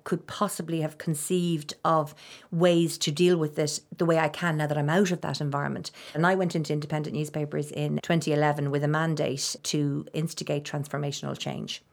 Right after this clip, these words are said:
Nobody wanted to change from the very top down. Well, everybody wanted everybody else to change, but they didn't want to change <laughs> individually.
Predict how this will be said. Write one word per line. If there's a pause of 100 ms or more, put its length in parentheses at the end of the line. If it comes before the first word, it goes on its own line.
(220)
Nobody
wanted
to
change (120)
from
the
very
top
down.
Well,
everybody
wanted
everybody
else
to
change,
but
they
didn't
want
to
change
<laughs>
individually.